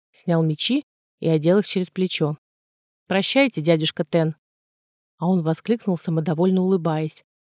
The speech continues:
«Ну что я тебе говорил, а? Ты на драконе со своими длинными волосами и в черном, а он со своей гривой и хвостом. Такой дракон-кентавр получился, что когда вы въедете в город,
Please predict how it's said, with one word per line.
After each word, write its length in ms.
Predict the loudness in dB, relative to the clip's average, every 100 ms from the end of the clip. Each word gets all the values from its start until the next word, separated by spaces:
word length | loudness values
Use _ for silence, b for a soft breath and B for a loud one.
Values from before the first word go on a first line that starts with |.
| _
«Ну 140 | 2 2
что 220 | 2 2
я 140 | 2
тебе 240 | 2 -2 0
говорил, 400 | 2 4 2 2
а? 260 | 2 2 -2 _ _ _ _ _
Ты 120 | 2 4
на 120 | 6
драконе 600 | 4 2 4 4 4 0
со 140 | -6
своими 320 | -2 2 4
длинными 460 | 4 4 4 6 4
волосами 680 | 2 0 0 0 2 2 -2 _ _ _
и 100 | -2
в 80 | 0
черном, 480 | 4 4 4 -2 -6 _ _ 2
а 120 | 6
он 180 | 6 6
со 120 | -2
своей 260 | 2 2
гривой 340 | 4 2 4 2
и 40 |
хвостом. 580 | 4 0 0 2 4 4 -4 _ _ -6
Такой 320 | -2 2 2
дракон-кентавр 920 | 2 2 4 2 2 -2 2 2 2
получился, 680 | 0 -2 0 0 0 0 -8 -10 _ _
что 240 | -8 -6
когда 300 | -2 0 2
вы 100 | 2
въедете 440 | 2 0 -2 -2 -4
в 80 | 2
город, 340 | 4 4